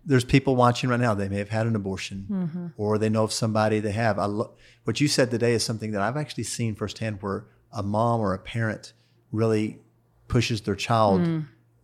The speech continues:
Speaker 1: who was the
Speaker 2: Very common.
Speaker 1: just, you know, star kid in high school and gets
Speaker 2: Yes.
Speaker 1: pregnant, and really to cover that up, the answer for them was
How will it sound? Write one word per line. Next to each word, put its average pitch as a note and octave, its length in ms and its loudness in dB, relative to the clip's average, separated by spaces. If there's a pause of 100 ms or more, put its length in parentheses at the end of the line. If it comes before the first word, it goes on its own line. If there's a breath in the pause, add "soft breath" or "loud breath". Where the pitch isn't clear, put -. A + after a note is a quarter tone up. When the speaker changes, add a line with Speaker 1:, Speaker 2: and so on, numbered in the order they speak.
(100)
Speaker 1:
who A2+ 220 2
was G2+ 220 -2
the G2+ 160 -2
Speaker 2:
Very F3+ 260 0
common. F3 640 -8
Speaker 1:
just, B2 360 2 (280)
you C3 140 0
know, F#2+ 220 -4 (420)
star A2 440 4
kid A2+ 400 -2
in A2 120 -4
high G#2 180 -2
school G#2 440 -2
and G#2 120 -6
gets F3 140 -2
Speaker 2:
Yes. E3 100 -6
Speaker 1:
pregnant, G#2+ 460 -2 (460)
and G2+ 340 -6
really A2 240 -2
to G#2+ 120 -8
cover A2+ 320 -4
that A2+ 160 2
up, C3+ 360 -4
the G2+ 180 -2
answer A2+ 320 -4
for - 180 -12
them G2+ 340 -4
was F#2+ 420 -6